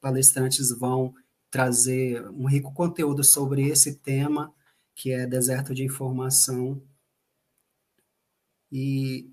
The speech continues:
e aí, e aí vai ter um momento de perguntas, a gente vai disponibilizar um link para que vocês possam mandar suas perguntas e a gente vai direcionar cada um. É, mas falando um pouco sobre a coar, a coar foi criada em dois mil e vinte, é,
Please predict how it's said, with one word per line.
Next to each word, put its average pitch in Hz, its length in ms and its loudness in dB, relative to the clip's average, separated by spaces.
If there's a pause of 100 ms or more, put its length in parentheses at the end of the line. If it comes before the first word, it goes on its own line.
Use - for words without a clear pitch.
(360)
e 156 140 -2
aí, 156 300 0
e 156 60 0
aí 147 260 0
vai 156 180 -4
ter 147 100 -8
um 151 80 -6
momento 151 480 -2
de 135 880 -2
perguntas, 139 800 -2
a 131 60 -2
gente 135 240 -2
vai 135 140 -2
disponibilizar 131 800 0
um 131 160 -2
link 143 540 -4 (880)
para 131 140 -8
que 139 100 -10
vocês 131 300 4
possam 131 380 2
mandar 131 260 -2
suas 127 280 2
perguntas 135 880 -4 (400)
e 131 100 -6
a 127 60 -4
gente 131 260 -6
vai 127 140 -4
direcionar 127 680 0
cada 135 320 -6
um. 123 180 -4 (720)
É, 135 160 0
mas 143 220 4
falando 170 300 2
um 170 40 0
pouco 170 200 0
sobre 156 260 2
a 156 80 -2
coar, 156 320 -4
a 135 60 -4
coar 156 280 -6
foi 170 220 -4
criada 151 540 -2
em 143 80 0
dois 143 240 0
mil 151 180 4
e 165 80 4
vinte, 165 680 -2
é, 131 420 -6